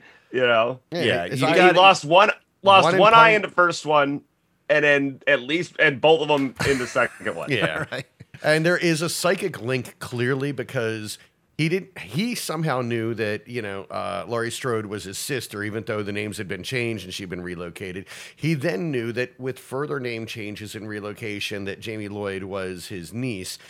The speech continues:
Speaker 2: So there's gotta be some sort of a psychic bond. You have to just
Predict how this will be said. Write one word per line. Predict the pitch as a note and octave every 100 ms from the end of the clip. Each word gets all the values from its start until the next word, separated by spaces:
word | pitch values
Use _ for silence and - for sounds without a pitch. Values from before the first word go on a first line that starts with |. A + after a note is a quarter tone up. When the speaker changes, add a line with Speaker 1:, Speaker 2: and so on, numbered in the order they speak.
| - _
Speaker 2:
So | -
there's | C#3+ B2
gotta | - C3+ C#3+
be | C3 A#2+
some | B2+
sort | B2 G#2+
of | F#2
a |
psychic | - G2 F#2+ F#2+ -
bond. | F#2 E2 E2
You | E2+ E2
have | A2 G#2+ G2
to | - E2+ E2 _
just | - F2+